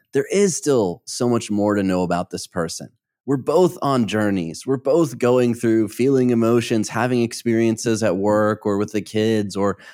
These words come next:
moving about town that we wanna share.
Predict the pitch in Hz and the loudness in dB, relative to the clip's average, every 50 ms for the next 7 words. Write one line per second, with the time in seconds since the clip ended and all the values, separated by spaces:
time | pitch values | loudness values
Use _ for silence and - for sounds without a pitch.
0 | _ _ 101 110 117 110 117 113 107 101 92 101 95 95 - - - 98 98 95 | _ _ -2 0 0 2 0 0 0 0 0 0 -2 -2 -4 -6 -6 -4 -2 -2
1 | 95 95 95 - - - _ - - - 98 117 110 110 143 147 143 139 143 175 | -2 -2 -4 -6 -10 -18 _ -20 -12 -6 -4 -2 0 2 2 2 2 2 0 0
2 | 185 185 151 - - 101 87 80 73 67 - | 0 0 0 -2 -2 -2 -2 -2 -4 -6 -8